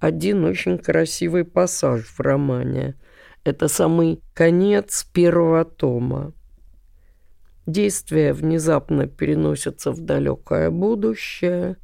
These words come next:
Марсель уже не молод, он вспоминает прошлое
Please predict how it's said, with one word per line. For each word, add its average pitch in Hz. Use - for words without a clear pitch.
Марсель 151
уже 139
не 147
молод, 190
он 156
вспоминает 147
прошлое 175